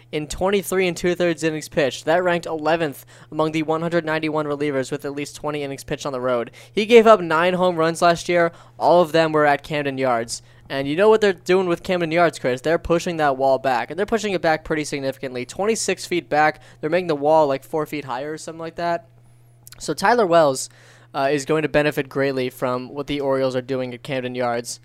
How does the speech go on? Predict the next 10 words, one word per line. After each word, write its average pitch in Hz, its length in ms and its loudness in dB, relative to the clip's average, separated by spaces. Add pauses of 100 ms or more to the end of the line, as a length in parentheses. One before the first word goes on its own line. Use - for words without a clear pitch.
(520)
Uh, 127 240 2
because, 131 720 -2
like 147 180 0
I 151 80 0
said, 135 240 -2
nine 143 280 -2
home 160 160 0
runs 139 240 -2
given 135 240 -2
up, 131 260 -2